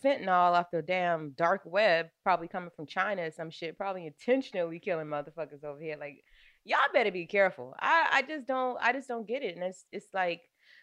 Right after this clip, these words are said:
we are not living as long as we think we are. Like, you know, the older people, on my dad's side of the family, like, it's, it's more older people than young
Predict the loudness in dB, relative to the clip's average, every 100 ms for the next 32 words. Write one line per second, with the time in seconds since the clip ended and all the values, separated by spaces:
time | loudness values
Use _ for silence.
0 | _ -6 -2 4 4 4 2 4 2 0
1 | -2 -2 -2 -6 2 2 2 -2 2 4
2 | 2 -2 -2 2 2 0 -12 -12 -12 -14
3 | _ _ -4 -4 -6 0 0 0 -4 -10
4 | -8 -6 -4 -2 0 0 -2 -6 -8 -6
5 | -8 -8 -12 _ _ _ _ _ -6 -2
6 | 2 6 8 6 4 4 4 2 -2 0
7 | 0 -2 -2 -6 -6 _ -10 -8 0 2
8 | 4 0 -2 -6 -8 -6 -6 -6 -6 -8